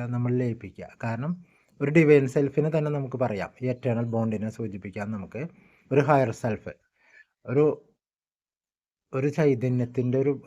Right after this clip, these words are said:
ഒരു, ഉം, ആ ഒരു ചൈതന്യത്തിൻ്റെ സപ്പോർട്ട്, ഒരു ഗൈഡൻസ്, അല്ലെങ്കിൽ നമ്മളെ നയിക്കുന്നത് ഇത് ഈ, ഈ ജന്മത്തിൽ മാത്രമല്ല, അത് മുറിയാതെ പല പല ജന്മങ്ങളിൽ പല പല, ആ,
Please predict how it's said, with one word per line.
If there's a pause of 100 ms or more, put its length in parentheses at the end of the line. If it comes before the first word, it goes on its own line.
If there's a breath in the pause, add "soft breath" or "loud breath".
ഒരു, (460)
ഉം, (800)
ആ
ഒരു
ചൈതന്യത്തിൻ്റെ
സപ്പോർട്ട്,
ഒരു
ഗൈഡൻസ്,
അല്ലെങ്കിൽ
നമ്മളെ
നയിക്കുന്നത് (840 soft breath)
ഇത് (320)
ഈ,
ഈ
ജന്മത്തിൽ
മാത്രമല്ല, (640)
അത് (220)
മുറിയാതെ (240)
പല
പല
ജന്മങ്ങളിൽ
പല
പല, (840)
ആ,